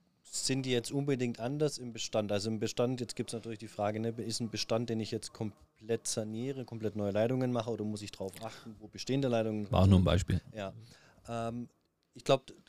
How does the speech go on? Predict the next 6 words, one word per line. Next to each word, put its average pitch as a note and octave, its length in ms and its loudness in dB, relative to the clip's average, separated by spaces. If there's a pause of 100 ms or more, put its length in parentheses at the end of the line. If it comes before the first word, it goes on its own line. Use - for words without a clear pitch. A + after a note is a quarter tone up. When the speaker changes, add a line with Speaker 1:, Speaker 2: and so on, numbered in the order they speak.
(180)
Speaker 1:
ob B2 140 -6
Neubau D3+ 520 2
oder B2 220 -4
Bestand, C3+ 640 -6 (1200)
die A#2 240 0 (240)
Planungsart A#2 1120 -2